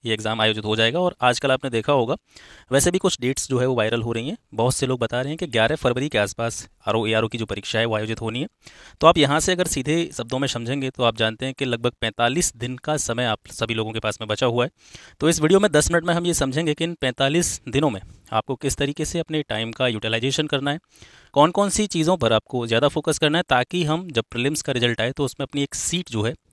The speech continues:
वो सिक्योर कर सकें। दस मिनट में समझेंगे। इस तरह की वीडियो वैसे भी मैं generally बनाता नहीं हूँ। मैंने स्टार्टिंग में ही एक स्ट्रेटजी वाली वीडियो बनाई थी, उसमें मैंने सारी चीज़ें आपको बताई थी, बुक लिस्ट पहले ही बताई थी।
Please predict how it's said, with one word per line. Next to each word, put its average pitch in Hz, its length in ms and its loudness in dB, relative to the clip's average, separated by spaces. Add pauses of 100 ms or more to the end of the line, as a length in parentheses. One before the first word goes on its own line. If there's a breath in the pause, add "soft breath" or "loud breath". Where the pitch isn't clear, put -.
(120)
वो 113 100 -4
सिक्योर 117 320 0
कर 104 140 -2
सकें। 120 220 -4 (500 loud breath)
दस 147 140 4
मिनट 185 120 4
में 190 80 0
समझेंगे। 185 320 2
इस 185 80 2
तरह 156 160 0
की 165 120 2
वीडियो 151 180 2
वैसे 143 200 4
भी 156 120 2
मैं 160 180 0
generally 127 340 0
बनाता 123 300 0
नहीं 135 160 0
हूँ। 175 80 -6 (200)
मैंने 117 280 -2 (120)
स्टार्टिंग 120 400 2
में 139 100 0
ही 156 160 -4
एक - 100 -10
स्ट्रेटजी 123 720 -2
वाली 123 200 0
वीडियो 120 200 0
बनाई 113 220 -2
थी, 151 120 -8
उसमें 135 180 -8
मैंने 127 140 -2
सारी 120 200 -4
चीज़ें 123 220 -2
आपको 117 160 -8
बताई 135 240 -2
थी, 143 160 -8 (600 soft breath)
बुक 117 140 -4
लिस्ट 139 180 0
पहले 113 200 0
ही 135 60 0
बताई 127 260 0
थी। 202 140 -6